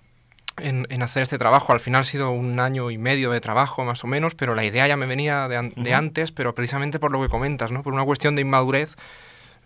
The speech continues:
Speaker 1: eh, me veía incapaz de asumir un trabajo de esas características, eh, hasta el punto de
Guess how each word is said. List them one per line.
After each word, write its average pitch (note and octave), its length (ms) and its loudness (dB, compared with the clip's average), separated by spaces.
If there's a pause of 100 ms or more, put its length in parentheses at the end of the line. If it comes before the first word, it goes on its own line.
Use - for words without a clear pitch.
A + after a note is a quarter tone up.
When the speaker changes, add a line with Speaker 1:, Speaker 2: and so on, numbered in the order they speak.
(120)
Speaker 1:
eh, E2+ 340 -14 (160)
me B2+ 200 -4
veía A#2 240 0
incapaz C3 640 -2
de C3+ 80 -6
asumir B2 540 -4 (280)
un C#3 120 -10
trabajo A#2+ 440 0
de B2 80 -4
esas B2+ 180 -8
características, A#2 960 -6
eh, C3 160 -4
hasta C3 280 4
el A#2+ 100 4
punto D3+ 400 0
de F3 180 -4